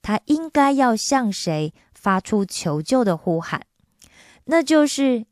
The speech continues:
应许会拯救他的神。接下来在十二到十四节，他说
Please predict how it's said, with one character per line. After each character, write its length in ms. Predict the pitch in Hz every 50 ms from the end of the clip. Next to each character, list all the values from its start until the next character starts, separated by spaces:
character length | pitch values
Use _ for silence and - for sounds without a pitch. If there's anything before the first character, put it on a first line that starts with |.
| _
应 180 | - 220 202 196
许 240 | 180 - - 160 -
会 280 | 135 - - 196 180 - _
拯 240 | - - 196 135 135 -
救 240 | - - 254 247
他 220 | 226 - 220 196 185
的 100 | 175 156
神。 420 | 143 - - 151 135 139 160 202 - _ _ _ _ _ _ _ _ _ - - _ - - - _ _
接 180 | - 320 359
下 220 | 381 - 403 349 311
来 220 | 262 220 208 208
在 200 | 202 - 247 240
十 260 | 214 - - - 185
二 120 | 196 208 202
到 200 | 180 208 190 180
十 200 | - - - 156
四 220 | - - 220 208
节， 280 | 165 - - 165 156 156
他 160 | - 175 170
说 360 | 170 - - 240 240 247 254